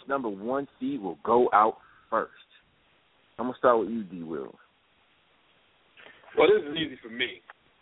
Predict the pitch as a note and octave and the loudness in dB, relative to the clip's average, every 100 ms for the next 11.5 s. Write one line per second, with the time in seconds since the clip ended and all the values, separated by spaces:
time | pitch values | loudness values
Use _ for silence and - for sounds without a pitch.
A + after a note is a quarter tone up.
0 | _ _ _ _ _ _ _ - G#2+ D3+ | _ _ _ _ _ _ _ -20 -4 -2
1 | D#3 C3+ A#2+ E2+ _ _ _ _ _ _ | 0 -2 -4 -6 _ _ _ _ _ _
2 | _ _ _ _ _ _ _ _ _ _ | _ _ _ _ _ _ _ _ _ _
3 | - A2+ D3 F3 F3 D#3 D3 C3+ C3 C3 | -10 -2 0 0 2 4 4 2 -2 -8
4 | _ _ _ _ _ _ _ _ _ _ | _ _ _ _ _ _ _ _ _ _
5 | C3+ C3+ B2 A#2 G#2 _ _ _ _ _ | -2 2 2 0 -4 _ _ _ _ _
6 | _ B2 D3+ C#3+ D#3 C#3+ C3+ B2 D3 - | _ 0 0 2 0 0 -6 -6 -6 -4
7 | C#3+ C#3 C#3+ C#3+ C#3+ - D#3+ A2 E2+ - | -6 -2 -4 -4 -8 0 0 0 -6 -8
8 | _ _ _ _ _ - - E3+ A3 - | _ _ _ _ _ -16 -10 -6 -2 4
9 | D#4+ C#4+ - - D#3 - - - F#4+ - | 4 4 -2 2 2 2 2 4 6 4
10 | F5 A5 C#5+ E4+ - A3+ A#3+ - - - | 2 2 2 2 -2 -4 -12 -10 -16 -14
11 | - _ A3+ A3+ - | -20 _ 2 2 0